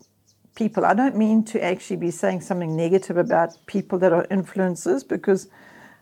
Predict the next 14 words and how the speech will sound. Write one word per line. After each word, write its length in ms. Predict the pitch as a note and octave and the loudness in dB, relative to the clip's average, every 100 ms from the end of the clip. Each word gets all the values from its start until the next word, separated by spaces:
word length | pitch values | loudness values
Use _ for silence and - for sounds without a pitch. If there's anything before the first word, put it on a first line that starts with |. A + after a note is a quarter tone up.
| _ | _
perhaps 380 | - F3+ A#3 A#3 | -2 2 2 0
it's 140 | A3 | -4
a 40 | A3 | -2
good 220 | C#4+ - | -2 -2
thing. 340 | - - B3 - - | -4 -6 -10 -16 -4
Perhaps 420 | G3 G3 A3+ - | 0 2 0 0
they're 180 | G#3+ G#3 | 0 0
influencing 920 | G#3+ A#3 C4 A#3 G3+ - G3+ F#3 F#3+ F#3+ _ _ _ _ _ _ | 0 -2 0 2 0 -2 -2 -2 -4 -6 _ _ _ _ _ _
parents 500 | - B3 G#3+ G3+ F#3+ - | 0 2 4 2 -2 -6
towards 640 | - A3 G3 F#3 F#3+ F3 | 0 2 6 6 6 4
something 500 | - F#3+ F#3 G3 F#3+ | 0 -2 -2 -2 0
that 140 | F3+ F3+ | 0 0
is 120 | F3+ | -2
good. 320 | - G4 G#3+ | 0 0 -2